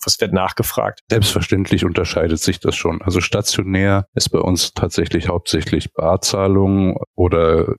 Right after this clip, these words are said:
Speaker 2: Überweisung und Kreditkarte. Im Online-Bereich ist es am häufigsten bislang tatsächlich die Überweisung oder PayPal.
Speaker 1: Mhm.
Speaker 2: Das kann sich natürlich, äh, schon noch ein bisschen verschieben. Dadurch, dass wir bisher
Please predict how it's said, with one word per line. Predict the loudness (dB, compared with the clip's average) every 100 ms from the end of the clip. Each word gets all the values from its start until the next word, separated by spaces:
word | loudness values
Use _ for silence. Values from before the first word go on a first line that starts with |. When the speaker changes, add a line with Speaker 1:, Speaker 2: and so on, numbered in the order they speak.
| _
Speaker 2:
Überweisung | 0 0 2 2 2 2 0 -2
und | -4
Kreditkarte. | -4 -2 -2 -2 -4 -2 -2 -4 _ _
Im | 0
Online-Bereich | 2 2 4 2 2 4 4 4 2 -4 -4 0
ist | 2
es | 0 0
am | 0 2
häufigsten | 2 2 0 -4 0 0 0
bislang | -2 0 2 4 2 0 -2
tatsächlich | -2 0 0 0 4 4 2 -4 _ -20 _ _
die | 0
Überweisung | 2 0 2 2 2 2 2 0 -4 _
oder | 0 2 0
PayPal. | 0 -2 0 0 2
Speaker 1:
Mhm. | 4 4 4
Speaker 2:
Das | 2 -2 -2
kann | -2 0 2
sich | 2 0
natürlich, | 0 0 2 0 -2 2
äh, | 4 4
schon | 2 0 2
noch | 0
ein | 0
bisschen | 0 0 0
verschieben. | 0 0 2 4 4 4 2 2
Dadurch, | 0 2 2 2
dass | 0 0
wir |
bisher | 0 0 2 4 4 2